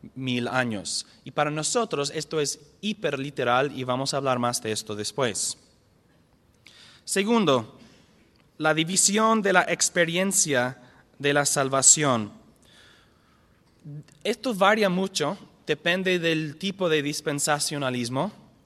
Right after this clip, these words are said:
pero dividen la experiencia de la salvación del pueblo de Dios. Muchos de ellos enseñan que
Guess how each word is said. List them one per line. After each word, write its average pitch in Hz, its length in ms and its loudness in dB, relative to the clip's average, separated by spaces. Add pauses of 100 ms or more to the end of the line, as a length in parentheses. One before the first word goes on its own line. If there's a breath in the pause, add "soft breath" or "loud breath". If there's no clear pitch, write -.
(460 soft breath)
pero 180 220 2
dividen 196 720 0
la 160 280 2
experiencia 190 720 -2
de 170 80 2
la 156 120 2
salvación 151 760 0 (260 loud breath)
del 143 200 -6
pueblo 156 320 0
de 143 120 2
Dios. 135 380 0
Muchos 190 360 -2
de 170 120 2
ellos 147 300 0
enseñan 156 680 0 (380 loud breath)
que 170 340 2